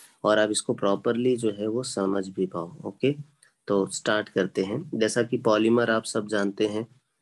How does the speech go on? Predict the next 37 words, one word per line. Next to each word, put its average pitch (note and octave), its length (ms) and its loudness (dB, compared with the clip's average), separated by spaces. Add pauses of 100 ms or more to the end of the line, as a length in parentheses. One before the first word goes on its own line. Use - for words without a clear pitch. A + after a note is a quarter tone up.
(340)
कि A2+ 320 2
polymer A#2 420 4
का A#2+ 140 0
मतलब A2+ 320 0
होता A2+ 220 -2
है A#2+ 60 4
बहुत A#2 520 0
सारे G#2+ 440 0
molecules A2 840 -2
आपस G2 460 -2
में G#2+ 300 2 (480)
किसी A#2+ 260 0
force A#2+ 480 2
के A#2 140 0
through, A2 320 0
किसी A2 220 -2
bond G#2 440 2
के A2+ 100 0
through G#2+ 240 -4
जुड़ G2+ 240 -2
के G#2 200 0
जो G2+ 160 -4
है G2+ 240 -4 (340)
एक A2 200 2
large A2 520 4
molecular A2 680 0
mass G2+ 380 -2
वाला G2+ 280 0
जो F#2+ 320 -8
है A2 180 -2 (380)
molecule G#2 480 2
बनाएगा, G2 560 0 (260)
जिसको A2 320 -2
हम G#2 180 -2
कहते G2 340 -2
हैं D#3 160 -2
polymer। F2 520 0